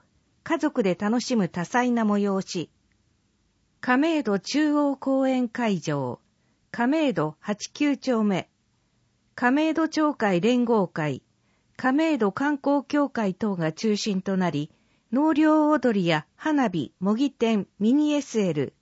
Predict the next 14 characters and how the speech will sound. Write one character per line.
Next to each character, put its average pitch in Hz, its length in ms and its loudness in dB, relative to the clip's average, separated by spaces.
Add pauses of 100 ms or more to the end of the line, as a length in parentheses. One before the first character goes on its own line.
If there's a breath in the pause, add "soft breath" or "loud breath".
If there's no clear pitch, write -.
歌 226 160 2
謡 294 240 0
シ - 180 -4
ョ 147 200 -4
ー、 - 20 -18 (220 soft breath)
ア 220 120 2
ト 311 140 0
ラ 311 140 2
ク - 100 -10
シ 240 120 0
ョ 226 60 2
ン 196 80 2
な 185 140 0
ど 156 200 0